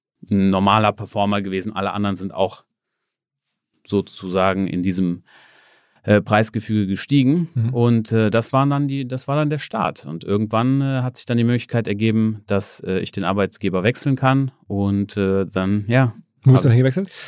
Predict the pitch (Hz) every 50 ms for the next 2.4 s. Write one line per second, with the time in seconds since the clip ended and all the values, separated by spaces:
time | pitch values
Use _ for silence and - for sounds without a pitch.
0 | - - - _ - 120 117 117 113 110 - 131 123 127 127 135 127 - - 110
1 | - 117 113 113 113 110 95 78 71 - - - - _ _ _ _ _ _ -
2 | - 131 135 135 131 131 127 131